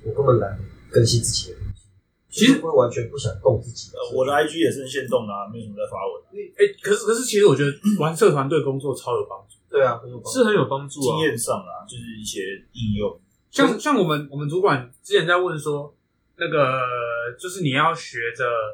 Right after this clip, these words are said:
Speaker 3: 管理，
Speaker 2: 跟人家沟通，
Speaker 3: 对啊。
Speaker 2: 跟人家管理，这样你才有办法往上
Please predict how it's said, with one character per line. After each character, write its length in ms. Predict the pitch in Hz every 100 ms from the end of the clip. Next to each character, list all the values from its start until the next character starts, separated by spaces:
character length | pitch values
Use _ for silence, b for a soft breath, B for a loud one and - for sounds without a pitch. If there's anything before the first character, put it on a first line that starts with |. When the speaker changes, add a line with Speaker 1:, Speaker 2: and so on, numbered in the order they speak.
| _
Speaker 3:
管 220 | - 117 110
理， 220 | 107 -
Speaker 2:
跟 140 | - 165
人 100 | 143
家 140 | 143
沟 240 | 143 139 143
通， 220 | 131 123
Speaker 3:
对 60 | 127
啊。 40 |
Speaker 2:
跟 160 | 139 135
人 20 |
家 160 | 147 _
管 280 | 131 117 131
理， 160 | 104 -
这 80 |
样 140 | 156 139
你 40 |
才 80 | 135
有 60 | 135
办 140 | 139
法 100 | 110
往 160 | 101 -
上 140 | 131